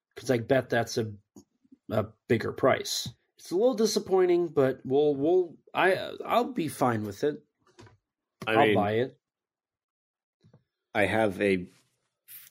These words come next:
Speaker 2: region A Blu-ray player anyway, so.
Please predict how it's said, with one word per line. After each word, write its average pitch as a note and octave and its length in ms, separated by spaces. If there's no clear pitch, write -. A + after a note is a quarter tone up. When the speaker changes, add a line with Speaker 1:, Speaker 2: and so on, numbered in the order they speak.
Speaker 2:
region A#2+ 340
A B2+ 140
Blu-ray C3 640
player A#2+ 360
anyway, A#2+ 380
so. F#2 440